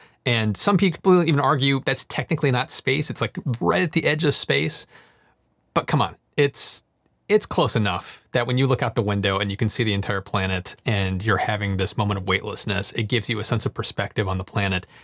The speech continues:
that you can't get anywhere else. And the fact that Richard Branson is seventy years old. It's like j-, the fact a seventy-year-old man whose lifelong ambition was to do this, pulled it off. It's really ins-,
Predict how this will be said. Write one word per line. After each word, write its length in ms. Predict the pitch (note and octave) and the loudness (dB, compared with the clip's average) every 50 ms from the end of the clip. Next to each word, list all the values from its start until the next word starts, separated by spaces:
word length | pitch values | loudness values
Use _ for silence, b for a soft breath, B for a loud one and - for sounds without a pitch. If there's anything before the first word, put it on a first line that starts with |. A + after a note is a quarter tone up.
| B | B
that 100 | - - | -4 -2
you 80 | A#2+ A#2 | -2 -4
can't 260 | - - C3+ A#2+ A2+ | -2 -2 -2 -2 -2
get 140 | - A2+ - | -2 -4 -2
anywhere 380 | - A#2 G#2+ G#2 G2+ F#2 F2+ G2 | -2 0 0 0 0 0 0 0
else. 340 | G2 F#2+ F#2 - - - b b b b b b b b _ | 0 -2 -2 -4 -6 -6 b b b b b b b b _
And 160 | - C#3+ E3+ | 0 2 2
the 60 | D3 - | 2 2
fact 240 | - D#3 C#3 - | 0 -2 -2 -2
that 140 | - D#3 - - _ _ E3 C#3+ - - | -4 -6 -6 -8 _ _ -4 -2 0 2
Richard 240 | E3+ D#3+ - D3 | 2 2 2 2
Branson 380 | A#2+ C3 C3 A#2+ - A#2+ A2 b b b b b b b _ | 2 2 2 4 2 0 -2 b b b b b b b _
is 180 | C3+ B2 A#2 - - | 0 0 0 -2 -4
seventy 560 | - - - - D3+ C#3 - D#3+ D3 C#3+ D3+ | -4 0 0 0 0 2 2 0 0 2 0
years 420 | C3+ B2 B2 B2 B2 B2+ A#2 - - | 2 2 4 4 4 2 0 -2 -2
old. 440 | - B2 A2+ A2 G2+ E2+ F2+ - - - _ _ _ _ - | 0 2 2 2 2 0 -4 -10 -16 -20 _ _ _ _ -2
It's 160 | B2+ - - | -2 0 0
like 220 | C3 A2+ G#2 G2+ | 0 0 -2 -4
j-, 160 | G2+ - - - | -6 -8 -8 -6
the 200 | - C3 - B2+ | -4 -4 -4 -4
fact 300 | - - D#3 D3+ - - | -2 -2 -2 -2 0 0
a 40 | C3+ | 0
seventy-year-old 580 | - - - D#3 D3 F3+ E3+ D#3 D#3 D3+ C3 | 2 2 2 4 4 4 4 4 2 2 2
man 400 | C3+ C3 C3 B2 G#2+ G#2 G2+ F#2+ b b b b b b b b b b - | 2 2 2 2 2 0 0 -4 b b b b b b b b b b 0
whose 220 | - D#3 - - | 0 0 2 2
lifelong 460 | B2+ A#2+ C3 D#3+ D#3 - D#3+ D#3+ D#3 | 2 2 2 2 2 2 2 2 2
ambition 460 | C#3+ C#3+ B2+ B2+ C#3 B2+ - A#2+ G#2+ G2+ | 2 2 4 4 4 4 4 2 2 2
was 120 | A2 G#2 | 0 0
to 100 | - - | 0 0
do 260 | G2+ F#2+ - A#2 C3 C3 | 0 2 2 2 2 2
this, 300 | B2+ C3 C#3 C#3 - - | 4 2 2 0 -2 -6
pulled 400 | - - - - B2 C3+ C3 C3+ | -10 -8 -2 0 0 0 2 0
it 80 | A#2 | 0
off. 400 | A#2+ A#2+ B2 C3 B2+ - - b b b b b b b b b b - | 2 2 0 0 -2 -4 -12 b b b b b b b b b b -2
It's 260 | B2+ A#2+ - - - | -2 -2 0 -2 2
really 240 | C#3+ F3 A#3 B3+ G#3+ | 4 4 4 4 4
ins-, 240 | A2 G2 - - | 2 0 0 -2